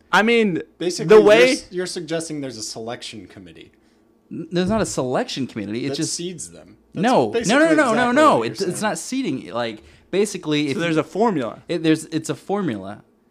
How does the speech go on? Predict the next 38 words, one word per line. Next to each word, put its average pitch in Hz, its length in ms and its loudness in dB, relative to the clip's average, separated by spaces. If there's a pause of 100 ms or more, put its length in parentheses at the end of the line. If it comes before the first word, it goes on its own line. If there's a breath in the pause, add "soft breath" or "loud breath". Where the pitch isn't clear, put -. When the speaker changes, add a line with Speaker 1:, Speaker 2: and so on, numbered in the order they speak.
(180)
Speaker 3:
Okay? 139 500 -4
Speaker 2:
<laughs> - 240 -20
Speaker 3:
Exactly. 135 640 -6
Speaker 2:
Okay. - 60 -20 (220 soft breath)
Speaker 3:
Like, 135 160 -2
l-, 160 120 -2
let's 160 180 -2
say 190 80 0
the 165 80 2
last 151 240 0
place 143 180 -4
team 135 180 -4
has 120 160 -4
six, 156 300 -8 (100)
like, 110 400 -8
there's 120 220 -4
four 160 200 -6
teams 156 240 -2
in 127 40 -10
the 127 60 -6
bottom. 104 300 -2
There's, 107 200 -10
like, 101 180 -10
nine, 139 460 -2
eight, 123 340 -6
seven, 117 380 -4
and 110 140 -8
six, - 400 -10
all - 80 -16
right? 113 280 -10
Or 127 80 -4
let's 160 140 -4
say, 160 140 -4
for 156 120 -6
the 135 60 -6
sake 135 160 -6
of 120 60 -6
argument, 120 360 -2